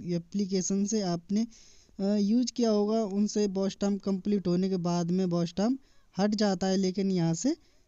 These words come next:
नहीं हटेगा। तो सिंपल सा पहले आपको एक काम करना है कि कहीं से प्ले स्टोर से कोई सा भी एक आपको वीपीएन डाउनलोड कर लेना है और कोई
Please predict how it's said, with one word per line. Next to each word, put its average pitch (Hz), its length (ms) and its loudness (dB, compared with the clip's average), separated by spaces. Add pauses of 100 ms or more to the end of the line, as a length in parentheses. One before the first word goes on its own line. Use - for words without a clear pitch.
(100)
नहीं 196 420 8
हटेगा। 175 540 2 (380)
तो 226 80 0
सिंपल 214 420 0
सा 254 160 0
पहले 214 360 2
आपको 202 360 -2
एक 208 200 0
काम 185 240 0
करना 180 380 2
है 196 160 2
कि 247 200 -4
कहीं 190 340 0
से 214 180 0
प्ले 202 440 0
स्टोर 185 300 -2
से 214 220 -4
कोई 220 320 0
सा 208 200 0
भी 196 120 -4
एक 202 260 -2
आपको 185 320 -2
वीपीएन 185 600 0 (560)
डाउनलोड 175 500 2 (100)
कर 226 120 4
लेना 190 360 4
है 170 120 2
और 196 320 -2
कोई 240 380 0